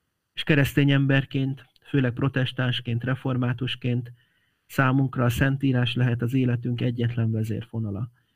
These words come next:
És éppen ezért minden, amit Isten kijelentett nekünk ebben, még hogyha ad is okot arra, hogy kételkedjünk bizonyos esetben a sátán, és néha talán jogosnak tűnő kérdéseket rak a szívünkbe,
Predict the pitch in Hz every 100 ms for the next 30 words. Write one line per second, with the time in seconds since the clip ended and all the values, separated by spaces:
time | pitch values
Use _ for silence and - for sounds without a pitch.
0 | _ _ _ _ - 123 127 - 151 147
1 | 135 143 143 131 - 156 151 127 127 147
2 | 139 127 120 120 139 127 120 120 123 123
3 | 123 117 127 123 135 135 143 - _ _
4 | _ _ _ 143 123 135 123 131 135 127
5 | - 135 - 120 - - - - - -
6 | 131 123 120 120 127 123 127 123 123 120
7 | 123 120 131 120 117 120 123 - 120 120
8 | 117 117 123 123 120 135 139 139 - -
9 | _ - 113 135 131 127 131 127 131 143
10 | 123 117 120 120 123 120 117 120 120 117
11 | - 117 117 - 117 113 - 127 135 131
12 | 139 139